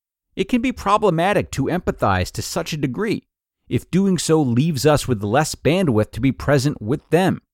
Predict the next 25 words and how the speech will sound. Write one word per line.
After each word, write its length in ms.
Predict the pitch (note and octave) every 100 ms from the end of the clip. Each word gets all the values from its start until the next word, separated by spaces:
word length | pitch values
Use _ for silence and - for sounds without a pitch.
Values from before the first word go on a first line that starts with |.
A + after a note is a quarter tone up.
| _ _ _ _ -
Inadvertently, 840 | G3 E3+ B2 F#3 - A#2+ A2 C3 _ _ _ _
we 200 | C3 G3
may 240 | G3 A3 G#3
diminish 560 | F3+ F#3 B3+ A3 -
what 280 | D3 B2+ A2+
they're 280 | D#3+ G#3 E3+
experiencing 920 | G#2 - A2+ F#2+ F#2 F2 - G2 A#2 _ _ _ -
by 100 | G#3+
making 360 | A#3 A#3+ G#3
it 100 | F#3
more 220 | C#3+ E3
about 260 | D#3+ D3+ C#3+
ourselves. 840 | D3 D3+ - D3 D#3+ B2+ D#2+ - - _ _ _ _ _ -
Detaching 580 | D#3 - G3+ G#3 G#3
is 120 | E3+ C#3
what 140 | E3
allows 440 | C3+ C#3+ D3+ C3+
us 100 | C#3 -
to 100 | C3
keep 300 | - D3+ -
our 320 | A2+ B2+ A2+
emotional 540 | A2+ A#2+ C3+ C3+ B2
frailties 680 | A#2 - A#2+ A#2+ - A2 G2
at 180 | F#2+ F2
bay 380 | B2+ G2+ F2